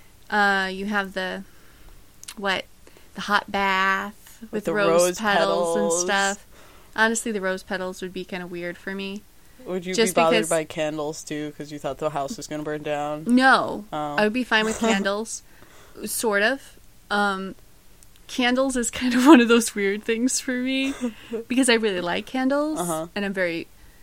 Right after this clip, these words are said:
Speaker 1: uh, if we're talking about hypnosis, very, very mesmerized by the
Speaker 2: Right.
Speaker 1: light of candles.
Speaker 2: Right.
Speaker 1: Um, but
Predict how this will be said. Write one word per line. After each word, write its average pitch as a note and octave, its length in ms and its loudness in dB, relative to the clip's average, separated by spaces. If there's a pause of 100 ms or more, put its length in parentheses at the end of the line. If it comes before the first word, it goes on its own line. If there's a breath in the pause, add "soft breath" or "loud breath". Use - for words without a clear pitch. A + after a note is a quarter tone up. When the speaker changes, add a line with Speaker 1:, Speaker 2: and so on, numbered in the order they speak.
(220 soft breath)
Speaker 1:
uh, F3+ 200 0
if F3 100 -8
we're F#3+ 60 -6
talking G3 180 -2
about E3+ 140 -2
hypnosis, G3+ 760 -4 (360 soft breath)
very, F3+ 460 0
very F#3 560 -2
mesmerized A3 840 -2
by E3+ 280 2
the E3+ 60 0
Speaker 2:
Right. E3+ 80 -4
Speaker 1:
light E3+ 320 -2
of - 160 -10
candles. D4+ 400 -2
Speaker 2:
Right. E3 380 0 (520 loud breath)
Speaker 1:
Um, F#3+ 520 0 (580)
but G3+ 1300 -2